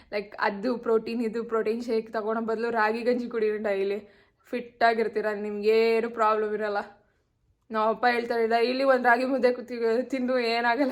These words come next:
ಅಂತ. ರಾಗಿ ಮುದ್ದೆ ತಿಂದ್ರೆ ನಮ್ಗೆ ಏನಿಲ್ಲ. ಓಕೆ, so ಅಂದ್ರೆ ಡೈಲಿ ರಾಗಿ ಮುದ್ದೆಗೆ ಏನೋ ಒಂದು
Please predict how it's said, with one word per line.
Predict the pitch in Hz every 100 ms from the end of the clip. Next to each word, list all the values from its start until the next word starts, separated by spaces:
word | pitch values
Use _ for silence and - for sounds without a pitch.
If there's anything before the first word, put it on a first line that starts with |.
| 302
ಅಂತ. | 262 240 277 - _ - 403 285 294 285 - _ _ _ _ _ -
ರಾಗಿ | 240 240 247
ಮುದ್ದೆ | 247 226 247
ತಿಂದ್ರೆ | 254 226 226 254
ನಮ್ಗೆ | 262 233 202 202 185 214 - 262 285 277 285 262 294 269 262 - _ _ _ _ _ _ - _ _ _ _ _ _ _ - - - _ _ _ _ _ _ _ - 226
ಏನಿಲ್ಲ. | 220 220 226 277 311 302 294 - _ _ _ _ -
ಓಕೆ, | 226 226 254 - _ _ _ -
so | 226 226 226 - _ _ _ _ _ _ _ _ -
ಅಂದ್ರೆ | 247 294
ಡೈಲಿ | 254 233 220 262 311 285
ರಾಗಿ | 214 208 220
ಮುದ್ದೆಗೆ | 233 214 208 220 285
ಏನೋ | 269 254
ಒಂದು | 247 233